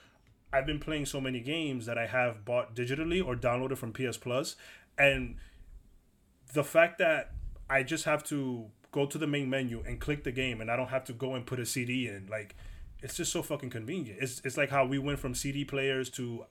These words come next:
iPods and M P three players, and now our phones. Like, we don't even use i-, we don't use iPods no more because we can just use our phone to listen to music. Like, convenience always wins, and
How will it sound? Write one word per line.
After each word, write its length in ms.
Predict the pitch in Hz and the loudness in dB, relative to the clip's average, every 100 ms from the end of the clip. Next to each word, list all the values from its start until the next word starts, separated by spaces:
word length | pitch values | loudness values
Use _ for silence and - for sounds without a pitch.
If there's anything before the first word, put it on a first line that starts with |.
| - | 2
iPods 600 | 139 139 123 104 92 101 | 2 4 2 0 -2 -8
and 340 | 98 95 92 - | -8 -8 -6 -6
M 120 | 123 | -4
P 100 | 123 | -4
three 160 | 143 | -4
players, 500 | 127 113 92 - - - _ - | -4 -6 -10 -14 -20 -20 _ -10
and 140 | 120 | 0
now 120 | 127 123 | 2 4
our 100 | 113 | 4
phones. 340 | 170 160 117 | 2 2 0
Like, 120 | 123 | 0
we 80 | 131 | 2
don't 100 | 151 | 2
even 180 | 151 143 | 0 0
use 200 | 147 135 | 2 2
i-, 160 | 165 - - - | 0 -2 -16 -4
we 80 | 131 | 0
don't 140 | 160 | 2
use 160 | 151 - | 2 2
iPods 440 | 147 180 139 120 | 2 4 2 2
no 120 | 123 | -2
more 180 | 117 123 | -4 -4
because 260 | 123 123 120 | -4 -4 -4
we 60 | |
can 140 | 127 127 | -4 -4
just 160 | 120 | -4
use 120 | 123 120 | -4 -4
our 120 | 107 | -2
phone 240 | 139 131 | -2 -2
to 100 | 117 | -4
listen 220 | 117 117 | -8 -8
to 40 | 117 | -6
music. 360 | 139 107 95 _ - - - | -4 -6 -10 _ -20 -10 -4
Like, 160 | 123 | -2
convenience 580 | - 135 143 156 160 147 143 | 0 0 2 0 0 -2 0
always 320 | 135 127 117 | 0 0 -4
wins, 380 | 117 104 92 104 | -6 -8 -10 -8
and 280 | 110 101 | -8 -8